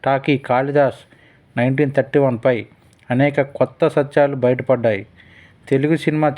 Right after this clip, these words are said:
చరిత్ర మలుపు తిప్పుతూ త్వరలో రానున్న పరిశోధనలోని భాగం.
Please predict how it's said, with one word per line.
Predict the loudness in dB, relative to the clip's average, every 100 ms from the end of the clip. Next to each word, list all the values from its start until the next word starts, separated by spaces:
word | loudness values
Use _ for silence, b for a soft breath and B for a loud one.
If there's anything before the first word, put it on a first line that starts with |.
| 0
చరిత్ర | 0 0 -2 0
మలుపు | -2 -2 -4
తిప్పుతూ | -4 -4 -2 0 0 -2
త్వరలో | -6 -2 0 2 2 0 -4 b b b b -4
రానున్న | -2 -2 -4 -4 -4
పరిశోధనలోని | 0 0 2 0 2 0 -2
భాగం. | 0 0 0 -2